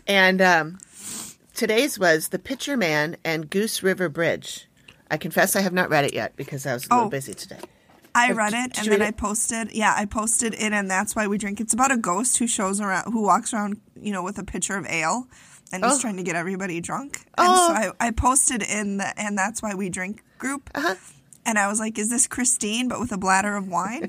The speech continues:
Speaker 2: 'Cause she carries,
Speaker 1: <laughs>
Speaker 2: yeah, so I'm like, "This is the type of ghost that I would be."
Speaker 1: Yes, that's a ki-, type of ghost I would be, too.
Speaker 2: Or there was a, a,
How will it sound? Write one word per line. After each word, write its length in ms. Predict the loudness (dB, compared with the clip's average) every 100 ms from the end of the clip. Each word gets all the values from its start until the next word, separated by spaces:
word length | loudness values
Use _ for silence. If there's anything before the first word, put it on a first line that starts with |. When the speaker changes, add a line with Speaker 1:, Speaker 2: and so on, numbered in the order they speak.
| -4
Speaker 2:
'Cause 160 | -2
she 80 | 0
carries, 500 | 0 0 -2 -2 -6
Speaker 1:
<laughs> 40 | -6
Speaker 2:
yeah, 220 | -4 -2
so 180 | -2 -4
I'm 100 | -6
like, 200 | -10 -6
"This 260 | -4 2 2
is 140 | 0
the 80 | -4
type 240 | -6 -6
of 140 | -8 -6
ghost 300 | -4 -6 -4
that 120 | -4
I 140 | -4
would 160 | -4 -10
be." 260 | -10 -14 -2
Speaker 1:
Yes, 360 | 4 4 4 2
that's 240 | 2 2
a 60 | -4
ki-, 200 | -4 -4
type 240 | -2 -2
of 100 | 0
ghost 240 | 2 2 2
I 100 | 0
would 120 | 0
be, 140 | -2
too. 160 | -2 0
Speaker 2:
Or 240 | 0 2 2
there 140 | 0
was 160 | 0 0
a, 200 | -2 -2
a, 260 | -4 -6